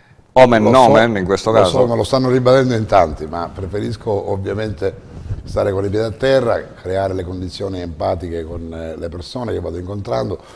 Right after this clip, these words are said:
Speaker 2: un tour de force, un momento elettorale piuttosto importante, interessante, ma sofferente, perché il caldo, eh, e la dinamica di questa campagna elettorale ci hanno messo anche un attimino con le spalle al muro, ma siamo determinati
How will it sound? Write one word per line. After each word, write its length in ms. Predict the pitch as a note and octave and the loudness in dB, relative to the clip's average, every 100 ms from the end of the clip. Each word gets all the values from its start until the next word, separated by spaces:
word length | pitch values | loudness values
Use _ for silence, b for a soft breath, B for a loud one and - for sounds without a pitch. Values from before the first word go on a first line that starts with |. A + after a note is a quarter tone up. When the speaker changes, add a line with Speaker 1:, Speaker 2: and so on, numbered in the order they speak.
| B B B | B B B
Speaker 2:
un 180 | G2+ F#2 | -10 -8
tour 180 | G#2+ | -6
de 140 | G#2 G2+ | -2 -2
force, 460 | C#3 D3 C3+ - | -2 -2 -2 -4
un 160 | G2+ G2+ | -8 -6
momento 760 | G2+ G#2 G2+ F#2 F#2+ F#2 F2+ | -6 -6 -8 -6 -4 -4 -4
elettorale 540 | F#2 G2 F2+ G2+ G2 F2+ | -4 -6 -4 -4 -4 -6
piuttosto 720 | - G2 - G2+ - F#2+ E2+ B B B B | -10 -14 -10 -10 -8 -8 -8 B B B B
importante, 840 | G#2+ A2 B2 A2+ D#3 D3 C3 G2 | -6 -6 -6 -6 -4 -6 -6 -6
interessante, 760 | G2 F#2+ A2+ A2 D#3 C#3 G#2+ F2+ | -6 -4 -4 -4 -6 -6 -6 -8
ma 120 | E2+ | -8
sofferente, 600 | - F2 - F#2+ A2 F2+ | -10 -12 -6 -4 -4 -6
perché 160 | D#2+ E2+ | -8 -10
il 100 | D2+ | -10
caldo, 560 | G2+ G2 F#2 E2 D#2+ - B B B | -4 -2 -2 -6 -10 -10 B B B
eh, 600 | E2+ D#2+ D#2+ D#2 D2+ D2 | -8 -6 -6 -8 -10 -10
e 60 | D#2 | -6
la 120 | F2+ | -4
dinamica 500 | F2+ F#2+ G#2+ F2+ F2 | -4 -2 -2 -2 -4
di 60 | E2 | -6
questa 260 | F#2+ F2 | -8 -8
campagna 320 | F#2 F#2 G2+ G2 | -8 -6 -6 -6
elettorale 420 | G2 A2 G#2 F#2 | -6 -4 -2 -2
ci 160 | - | -4
hanno 220 | G#2+ G#2+ G#2 | -6 -6 -8
messo 380 | G#2+ F#2 - | -8 -8 -4
anche 280 | G#2+ G2+ F#2+ | -4 -4 -4
un 60 | G#2 | -6
attimino 480 | G2+ G2+ G#2+ G2+ - B B | -6 -8 -6 -6 -10 B B
con 140 | - A#2 | -2 -2
le 80 | G#2 | -2
spalle 280 | - G2 F#2 | -2 -2 -2
al 80 | |
muro, 240 | E2+ D#2 F2+ | -6 -8 -6
ma 120 | G2+ | -6
siamo 600 | F#2 G#2+ G#2 G2 - B B B B | -4 -6 -4 -6 -8 B B B B
determinati 840 | G#2 A2+ A2 B2 B2+ A#2+ F#2 | -4 -2 -2 -2 0 0 -2